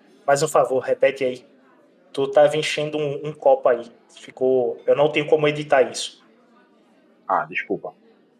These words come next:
Speaker 2: É, fala, galera. Bom dia, boa tarde, boa noite. Tive fora no último episódio,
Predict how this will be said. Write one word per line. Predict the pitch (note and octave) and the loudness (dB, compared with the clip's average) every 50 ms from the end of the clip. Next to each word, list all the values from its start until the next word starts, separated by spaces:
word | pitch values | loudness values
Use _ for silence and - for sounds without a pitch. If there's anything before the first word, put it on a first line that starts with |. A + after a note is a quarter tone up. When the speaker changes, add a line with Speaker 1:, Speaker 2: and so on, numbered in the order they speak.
| _ _ _ _ _ _ | _ _ _ _ _ _
Speaker 2:
É, | - F#2 F2+ F2+ F2 - - - | -8 -4 -4 -2 -2 -4 -2 -2
fala, | - A#2+ A#2 A#2 | 0 0 0 0
galera. | A2+ A2+ A#2+ B2 B2+ A2+ | 0 0 -2 -2 -2 -4
Bom | - B2 B2+ | -8 -10 -10
dia, | A#2+ A#2 C3+ B2+ | -6 -4 -2 -2
boa | A#2 B2 A#2 | 0 0 -2
tarde, | - A2 G#2+ A2+ | -2 -2 -4 -2
boa | A2 C3+ C3 | -2 -2 0
noite. | B2+ C3 C3+ C3 - C3+ C3 C3+ _ _ _ _ _ _ _ _ _ _ _ _ _ _ _ _ | 0 -2 -4 -4 -6 -10 -12 -12 _ _ _ _ _ _ _ _ _ _ _ _ _ _ _ _
Tive | - C#3 C3 B2+ C#3 | -4 -4 -2 -4 -6
fora | C3 - B2+ C3+ C#3 C3+ C3+ | -6 -2 -2 0 0 0 -2
no | C3+ | -4
último | C#3 C#3+ C#3 C3 B2+ | -6 -12 -10 -8 -6
episódio, | B2 C#3+ C3 A2+ A#2+ A#2+ A#2+ B2+ B2+ C#3+ D#3 | -4 -4 -2 0 0 2 0 0 -2 -6 -14